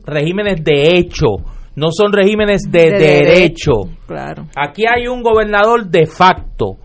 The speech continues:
Speaker 1: no hay un gobernador de jure, no hay un gobernador producto de la,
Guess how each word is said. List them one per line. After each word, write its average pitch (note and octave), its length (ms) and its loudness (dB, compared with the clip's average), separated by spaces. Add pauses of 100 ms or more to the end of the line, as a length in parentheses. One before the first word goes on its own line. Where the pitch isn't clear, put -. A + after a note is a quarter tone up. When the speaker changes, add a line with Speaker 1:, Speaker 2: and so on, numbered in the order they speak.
(200)
Speaker 1:
no D#3+ 140 2
hay A3 160 4
un A3+ 160 0
gobernador G#3 800 4
de D3+ 320 0
jure, E3+ 300 2
no C#3+ 80 -4
hay G3 80 0
un G#3+ 120 -2
gobernador G#3 580 4
producto F#3+ 720 2 (360)
de E3 220 0
la, E3 380 0